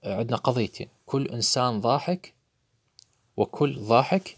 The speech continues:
ناطق. خلي نركز على، آه، مو صورة القياس وإنما على، آه، مادة القياس. صورة القياس هذا قياس من الشكل الأول،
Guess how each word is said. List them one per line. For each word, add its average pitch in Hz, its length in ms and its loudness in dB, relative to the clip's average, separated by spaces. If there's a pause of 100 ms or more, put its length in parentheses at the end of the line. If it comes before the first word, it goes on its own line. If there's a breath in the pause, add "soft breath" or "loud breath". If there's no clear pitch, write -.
ناطق. - 480 -4 (500 loud breath)
خلي 131 340 -2 (400 loud breath)
نركز 127 400 -2
على، 127 280 0 (460 loud breath)
آه، 110 160 0
مو 151 160 0
صورة 123 400 4
القياس 117 540 2 (120)
وإنما 127 360 -2
على، 131 380 2 (480 soft breath)
آه، 104 320 -2
مادة 117 460 2
القياس. 98 560 -4
صورة 117 240 2
القياس 123 360 0
هذا 117 140 0
قياس 123 260 -2
من 120 60 -4
الشكل 113 300 -6
الأول، 101 340 0